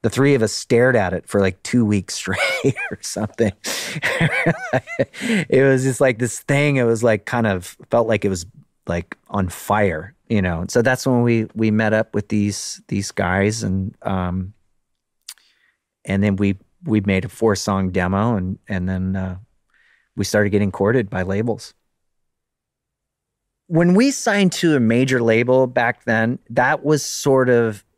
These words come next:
like, I think that punk rock invented cancel culture. <laughs> It's like, we were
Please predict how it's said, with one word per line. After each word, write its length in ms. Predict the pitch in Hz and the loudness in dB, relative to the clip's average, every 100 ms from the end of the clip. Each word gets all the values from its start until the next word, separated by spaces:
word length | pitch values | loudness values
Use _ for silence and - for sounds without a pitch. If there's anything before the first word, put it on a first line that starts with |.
| - | 0
like, 240 | 120 - - | 0 0 -2
I 100 | 190 | 0
think 240 | - 233 | 0 0
that 220 | 185 - | 0 -2
punk 360 | - 151 147 - | -2 -2 -2 0
rock 460 | 117 110 101 - - _ _ _ | 0 0 -2 -6 -20 _ _ _
invented 840 | 135 123 104 104 120 120 117 101 | 0 0 0 0 0 0 0 -2
cancel 400 | - 104 101 101 | -4 -6 -4 -6
culture. 520 | - - 87 - - - _ _ _ _ _ _ | -8 -8 -8 -10 -12 -16 _ _ _ _ _ _
<laughs> 640 | - 508 440 466 523 571 381 160 - 208 196 - | -10 -8 -10 -14 -18 -8 -6 -6 -8 -12 -8 -4
It's 460 | 135 170 170 - | -2 0 -2 0
like, 480 | 151 143 139 - - - - - - - | 0 2 0 -4 -12 -18 -18 -20 -16 -6
we 680 | 131 151 190 202 208 208 202 | 2 4 6 4 4 2 0
were 880 | 165 147 147 143 135 131 127 127 | 0 4 4 4 4 4 4 0